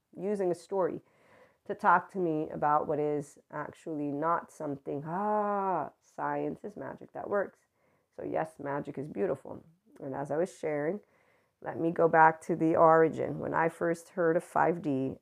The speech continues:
I got really, really excited. And then I began a journey as a light worker and began to understand we're all light workers, though. The four D kept saying, "No, only some of us are special." I kept laughing inside 'cause you are really ridiculously <laughs> taking things out of context when you're giving me numbers,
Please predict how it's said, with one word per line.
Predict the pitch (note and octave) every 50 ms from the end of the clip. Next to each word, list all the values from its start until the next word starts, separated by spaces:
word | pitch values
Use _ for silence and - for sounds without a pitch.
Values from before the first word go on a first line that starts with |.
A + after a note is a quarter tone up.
| _ -
I | -
got | - D3+ D3 C#3+ - D3+
really, | C#3+ C#3+ C#3+ C#3+ C#3 C#3+ C#3+ C#3 - -
really | - C#3 C#3 C3+ C#3 C#3 -
excited. | - _ - _ - - - - - - - _ _ _ _ _ _ _ _ _ _ _ _
And | - C#3 C#3+ D3 D#3
then | E3+ F3+ F#3
I | F3+ F3+
began | F3 F3+ E3+ D#3+ D#3 D3+ D3+ D#3 D3+
a | D3
journey | D3+ - D#3 E3 D#3+ D#3 D3 C#3+ C#3 C#3 - F3+ - _ -
as | D3 D3 D3+
a | C#3
light | C3+ D3 D#3 - - -
worker | D3 D3+ - - - - - - _ _ _ -
and | D3 C#3 C#3 C#3 C3+ -
began | F3+ D#3+ - - F3 D#3+ D#3+ E3+ E3 E3
to | -
understand | D3+ D#3 D3+ - - - D#3 D3 D3
we're | C#3+ -
all | - - E3+ F3 F3+ E3+
light | D#3 D3+ D3 -
workers, | - - - - - D3+ - _
though. | - - - - _ _ _ _ _
The | D3+ _ -
four | F3 F#3+ G3+ G3
D | - F#3+ F3+
kept | - - E3+ - - -
saying, | - E3 D#3 D#3+ D#3+ D#3+
"No, | F3 F#3 F#3+ F#3
only | F3+ F3+ F3+ F3+ F3
some | - E3+ E3 D#3+
of | D#3 -
us | D3+ - -
are | - C#3+
special." | - - - C3+ C3 - - - -
I | - - E3 E3+
kept | E3+ - - - -
laughing | E3 D3+ D3+ D3 - D#3 D3+
inside | C#3+ C#3 - - E3+ E3 E3 D#3+ D#3+
'cause | - C#3+ C#3+ D3+
you | D3+ D3+ D3+ D#3 -
are | - - D3
really | D#3+ E3 F3+ F#3 F3+ F3 D#3+
ridiculously | D#3+ D#3+ - E3 E3 - E3+ D#3+ D#3 C#3 - - - D3 D3 - -
<laughs> | - -
taking | - - A3+ - G#3+ G3 F3
things | - F3+ F3 D#3+ C#3+
out | D#3+ D#3+ D#3
of | -
context | - G3+ F3+ E3 D#3 - - - _ -
when | - -
you're | D#3 D#3+
giving | - F3 E3+ E3 E3+
me | E3 E3
numbers, | D#3+ D#3+ D#3 D3 - - - -